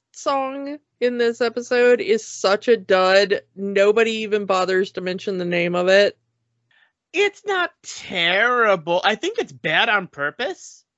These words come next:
Speaker 1: Well, I mean, it's supposed to be bad, but it's just, it's, it's so horrible that everybody's like,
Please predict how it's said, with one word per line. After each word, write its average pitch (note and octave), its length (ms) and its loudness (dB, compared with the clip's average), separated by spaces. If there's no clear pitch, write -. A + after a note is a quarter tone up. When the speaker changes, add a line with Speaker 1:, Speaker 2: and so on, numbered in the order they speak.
Speaker 1:
Well, F#4+ 240 6
I E4 40 0
mean, D#4 200 -2
it's C#4 200 -8
supposed D#4 340 -8
to C#4+ 60 -18
be C#4 140 -6
bad, G3+ 500 0
but G#3+ 160 -2
it's G#3+ 180 -2
just, C4 400 -10
it's, - 340 -12
it's A#3+ 240 -8
so A#3 340 -2
horrible G3+ 600 -2
that F#3 160 0
everybody's F#3 540 -2
like, F3+ 460 2